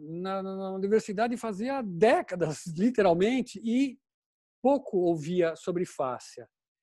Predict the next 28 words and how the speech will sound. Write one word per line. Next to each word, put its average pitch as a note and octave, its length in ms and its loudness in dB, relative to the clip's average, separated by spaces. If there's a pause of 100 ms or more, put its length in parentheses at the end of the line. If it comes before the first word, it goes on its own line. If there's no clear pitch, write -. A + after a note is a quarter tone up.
(300)
E, F#3+ 80 0
no A3+ 80 2
entanto, B3+ 480 0
no B3 180 2
livro A3 280 0
dela A3 220 0
eu B3 40 -2
achei C4 200 -4
muito A3+ 280 -2
interessante F3+ 600 -6
a - 20 -8
visão, D#3 420 -4 (380)
acabei, F#3+ 760 0 (120)
eh, D3+ 420 2 (1040)
sendo E3 200 0
rofado, G3 680 2
achei F#3+ 220 -4
muito F#3 520 0
legal, E3+ 540 2
falei, G#3 200 -4
"Bom, G3 180 0
acho D#3 120 -4
que - 60 -8
eu G#3 40 -6
vou A#3 100 0
estudar A3 280 -2
isso A3 140 -10
aqui." G3 300 -6